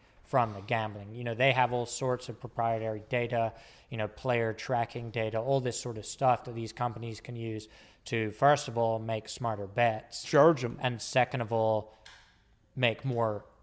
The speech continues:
Speaker 1: intelligent, you know, m-, offer a wider range of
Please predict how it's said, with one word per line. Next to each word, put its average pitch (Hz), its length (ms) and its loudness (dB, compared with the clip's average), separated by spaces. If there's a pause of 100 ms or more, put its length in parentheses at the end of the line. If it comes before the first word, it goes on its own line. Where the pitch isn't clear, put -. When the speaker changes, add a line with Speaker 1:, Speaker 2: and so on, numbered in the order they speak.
Speaker 1:
intelligent, 110 680 0 (420)
you 143 100 -6
know, 113 120 -2
m-, 127 280 -4 (220)
offer 135 340 4
a 117 60 0
wider 117 420 2
range 113 800 -4
of 110 180 -4